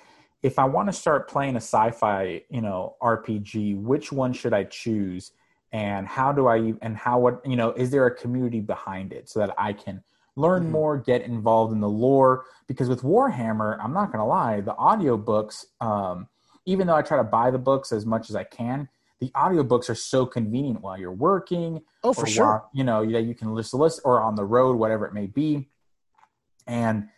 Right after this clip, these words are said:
Speaker 1: um, I try to listen to the audiobooks, th-, but there are s-, there's so much content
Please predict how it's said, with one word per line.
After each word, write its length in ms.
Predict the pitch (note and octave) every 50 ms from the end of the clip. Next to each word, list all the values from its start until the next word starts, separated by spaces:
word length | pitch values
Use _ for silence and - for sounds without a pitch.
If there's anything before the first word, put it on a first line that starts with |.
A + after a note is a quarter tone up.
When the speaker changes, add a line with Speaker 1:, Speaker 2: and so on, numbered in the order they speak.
| _ _ _ _ _ _ _ _ _
Speaker 1:
um, 260 | C3+ A#2+ A2 G#2+ A2 A2
I 120 | A#2 A#2
try 180 | A#2 - - F#3
to 80 | E3+
listen 300 | D#3 D3 D#3 D3+ D#3 C#3
to 80 | B2+ C3
the 80 | A#2+ -
audiobooks, 640 | - B2+ D#3 D#3+ C#3 A#2+ G#2+ G#2+ A2 G#2+ - -
th-, 120 | - B2 F2+
but 140 | - A2+ -
there 160 | A#2 A2 G#2
are 60 | G2+
s-, 340 | - - - - - - -
there's 220 | D#3 C3+ B2 B2 -
so 360 | - - - - - D#3+ E3
much 280 | D3+ D3+ C#3+ - -
content 680 | _ - - - B2+ C3 C3 C3 - - - F#2 F2 -